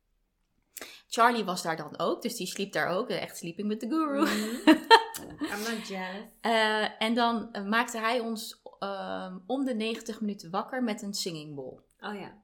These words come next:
Speaker 1: Ja, dus dan na negentig minuten, dan ging het licht aan, vijf minuten. En dan zei hij, "Oké, schrijf je dromen op die je kan herinneren." Want dat is ook onderdeel van de practice, hè. Ten eerste om je dromen te onthouden en een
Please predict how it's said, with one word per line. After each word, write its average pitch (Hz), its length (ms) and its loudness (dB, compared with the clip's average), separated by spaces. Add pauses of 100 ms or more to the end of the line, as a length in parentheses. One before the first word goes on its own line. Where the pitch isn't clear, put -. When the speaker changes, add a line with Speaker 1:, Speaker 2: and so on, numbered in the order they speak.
(140)
Speaker 1:
Ja, - 200 -6 (460)
dus 208 240 0
dan 202 160 0
na 190 80 0
negentig 208 420 -4
minuten, 269 440 -2
dan 269 80 -2
ging 220 140 -2
het 185 100 -4
licht 240 280 -2
aan, 285 240 0 (220)
vijf 208 360 -4
minuten. 262 500 -4
En 247 80 -4
dan 208 100 -4
zei 202 160 -6
hij, 190 180 -6
"Oké, - 380 -8
schrijf - 380 -4
je 196 120 -6
dromen 226 360 -2
op 277 220 -8
die 208 140 -8
je 190 100 -8
kan 180 200 -6
herinneren." 240 560 -4
Want 208 120 -6
dat 185 120 -8
is - 80 -8
ook 202 180 -6
onderdeel 226 280 -6
van 220 120 -8
de 208 60 -6
practice, 202 460 -4
hè. 214 60 -6
Ten 196 140 -10
eerste 190 300 -10
om 180 100 -10
je 170 80 -10
dromen 170 320 -4
te - 80 -14
onthouden 165 560 -4
en 190 180 -8
een 175 180 -10